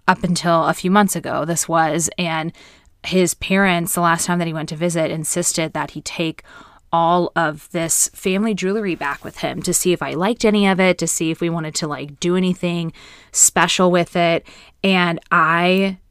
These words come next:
absolutely fell in love with his grandma's set of engagement rings. It is the coolest thing I've ever seen in my entire life. It's so stunning. And it's like it was made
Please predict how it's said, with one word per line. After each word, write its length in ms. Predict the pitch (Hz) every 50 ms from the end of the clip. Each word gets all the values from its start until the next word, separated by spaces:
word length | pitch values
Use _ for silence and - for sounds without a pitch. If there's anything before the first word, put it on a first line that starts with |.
| _ _
absolutely 680 | - 180 170 165 165 - - - 175 170 165 151 160 156
fell 320 | - - 160 143 135 143
in 80 | 139 131
love 380 | 139 135 143 143 - 156 160 156
with 240 | 139 139 135 -
his 480 | - - - 170 156 139 131 139 151 - - -
grandma's 720 | - - 143 139 147 143 143 135 131 127 131 147 - - -
set 480 | - - - - - 139 135 131 - - _ _
of 300 | 156 147 139 143 - - -
engagement 460 | 156 156 135 131 - 156 147 - -
rings. 400 | - - - - - 175 - - - _ -
It 140 | - 170
is 280 | 156 170 170 165 165 - - _ - _ _ _
the 220 | - 165 147 175 -
coolest 320 | - 226 220 220 220 -
thing 160 | - 190 185
I've 60 | 175 175
ever 120 | 170 175
seen 460 | - - - 143 143 143 147 156 - - _
in 140 | 185 180 170
my 140 | 185 180 180
entire 340 | 180 165 160 175 175 180 170
life. 340 | 160 143 139 147 156 - - -
It's 260 | 175 170 - - - -
so 360 | _ - - - - 165 160 185
stunning. 640 | - - - - 151 135 127 131 127 123 165 160 - _ - - - - - - _ _
And 640 | - 180 175 165 165 160 160 139 139 165 156 - - - _ _ _ _ _ _ _ _ _ _ _ _
it's 380 | 170 175 180 175 - - - 180
like 360 | 170 175 185 180 180 180 -
it 60 | 220
was 180 | 220 214 196 175
made 520 | 170 165 160 147 139 135 196 175 - -